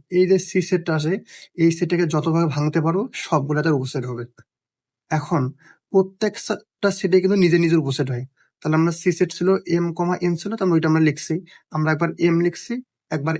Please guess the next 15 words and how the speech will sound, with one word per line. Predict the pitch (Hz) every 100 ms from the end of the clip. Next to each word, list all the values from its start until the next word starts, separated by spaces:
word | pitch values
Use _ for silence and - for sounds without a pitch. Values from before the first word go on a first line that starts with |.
| 151
এন | 147
লিখছি। | 135 127 - 131 - _ _ _
আবার | 147 165 165
ফাঁকা | - 156 170
সেট | 160 175 165
কিন্তু | 180 190
প্রত্যেকটা | 180 165 165 160 165 -
সেটের | - 160
উপসেট | 175 147 139 131
হয়, | 123
তাহলে | - _ 156
আমরা | 156
ফাঁকা | - 135
সেট | 131 131
নিছি। | 117 127